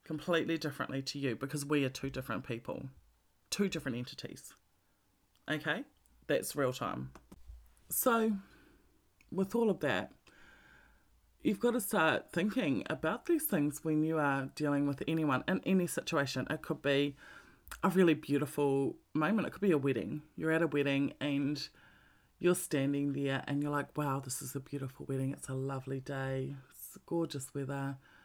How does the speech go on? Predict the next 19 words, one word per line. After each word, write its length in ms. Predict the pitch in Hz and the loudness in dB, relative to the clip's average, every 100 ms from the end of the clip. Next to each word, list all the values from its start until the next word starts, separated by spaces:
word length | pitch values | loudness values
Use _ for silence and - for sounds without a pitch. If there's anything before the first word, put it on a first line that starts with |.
| - - _ _ | -20 -20 _ _
This 160 | 131 | -10
is 100 | 143 | -4
just 140 | - 135 | -4 -2
the 60 | 135 | -6
perfect 520 | - 156 139 139 - | -2 -2 -2 -4 -6
day." 480 | 143 135 135 135 135 - - - - | -4 -2 0 -2 -4 -14 -20 -20 -2
And 140 | 247 | 4
you're 80 | 262 | 4
just 160 | 254 - | 4 0
standing 320 | 214 196 190 | 4 6 6
there 160 | 180 | 4
enjoying, 580 | 175 160 156 147 147 143 - _ _ | 2 0 0 0 0 -2 -8 _ _
sitting 260 | - 214 220 | -6 0 2
there 160 | 214 190 | 2 2
enjoying 400 | 185 180 170 165 | 2 0 -2 -2
this 200 | 156 - _ | -4 -8 _
beautiful 340 | 165 190 190 190 | -2 0 2 -2
ceremony, 760 | - 160 147 147 143 143 143 | 0 -2 0 0 2 2 2
and, 180 | 139 135 | 2 -2